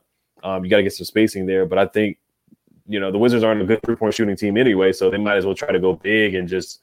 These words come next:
you know, go against analytics and go against the grain and see, um, how they can, you know, finish in the paint and get, get, get easy baskets and defend and rebound better 'cause they, they, they're, and they actually are a good rebounding team according to statistics,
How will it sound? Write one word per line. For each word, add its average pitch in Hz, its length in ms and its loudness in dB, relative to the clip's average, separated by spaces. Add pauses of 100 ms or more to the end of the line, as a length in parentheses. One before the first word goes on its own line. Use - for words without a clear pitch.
(360)
you 117 80 -2
know, 104 100 4
go 107 240 4
against 101 320 0
analytics 101 460 -2
and 87 80 -10
go 98 140 2
against 95 200 -6
the 92 80 -12
grain 101 380 0
and 87 180 -4
see, 101 380 -4 (500)
um, 95 240 -4
how 101 140 -2
they 101 100 0
can, 95 320 -6 (400)
you 101 100 -6
know, 95 100 -2
finish 107 360 -2
in 101 80 -2
the 95 80 -4
paint 120 380 0
and 92 100 -4
get, 92 280 -4
get, 90 220 -8
get 95 220 -2
easy 95 220 -6
baskets 104 480 2
and 90 100 -6
defend 104 420 4
and 90 140 0
rebound 95 380 4
better - 180 0
'cause 87 140 -8
they, 98 160 0
they, 101 280 -2 (320)
they're, 123 300 2
and 123 80 -2
they 131 80 2
actually 143 540 4
are 107 400 2 (200)
a 110 120 -2
good 113 280 4
rebounding 117 380 2
team 120 300 -2
according 107 340 2 (200)
to 107 140 -6
statistics, - 840 -2